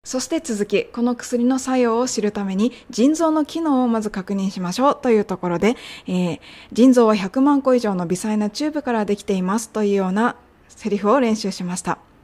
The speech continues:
The kidney is made up of about one million tiny tubes called nephrons, and these nephrons are responsible for filtering and balancing fluid and electrolytes between the blood and urine.最後、ネフロンは、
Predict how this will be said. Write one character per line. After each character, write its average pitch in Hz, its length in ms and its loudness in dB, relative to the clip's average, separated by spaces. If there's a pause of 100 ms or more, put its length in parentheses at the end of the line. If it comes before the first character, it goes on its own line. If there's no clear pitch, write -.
(420)
The 190 100 -2
kidney 233 380 2
is 214 180 -2
made 220 260 4
up 196 160 -2
of 180 140 -4
about 170 420 2
one 214 240 4
million 190 360 -2
tiny 180 360 -2
tubes 214 360 -4
called 240 420 -2
nephrons, - 640 -4 (280)
and 196 160 0
these 254 300 2
nephrons 190 460 0
are 175 100 0 (260)
responsible 214 760 2
for 151 160 -4
filtering 233 680 0
and 196 220 -2
balancing 202 480 0
fluid 196 540 2 (200)
and 185 260 -4
electrolytes 170 800 0
between 190 460 -2
the 208 100 -10
blood 180 300 0
and 202 180 -2
urine. 113 340 -4 (960)
最 220 360 4
後、 214 240 6 (240)
ネ 214 100 4
フ 233 160 4
ロ 196 140 6
ン 190 60 2
は、 233 220 6